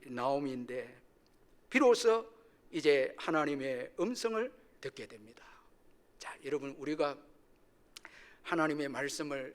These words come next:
들으려고 하면 심령이 가난해져야 돼요. 이 심령의 가난함은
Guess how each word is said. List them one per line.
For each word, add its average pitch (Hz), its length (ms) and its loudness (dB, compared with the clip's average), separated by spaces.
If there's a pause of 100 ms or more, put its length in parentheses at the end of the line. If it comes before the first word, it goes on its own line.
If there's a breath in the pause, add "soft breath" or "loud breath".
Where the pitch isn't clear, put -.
들으려고 139 420 -6
하면 123 100 -14
심령이 214 540 -6
가난해져야 131 600 -16
돼요. - 180 -20 (920 soft breath)
이 196 100 -4
심령의 226 520 2
가난함은 175 680 0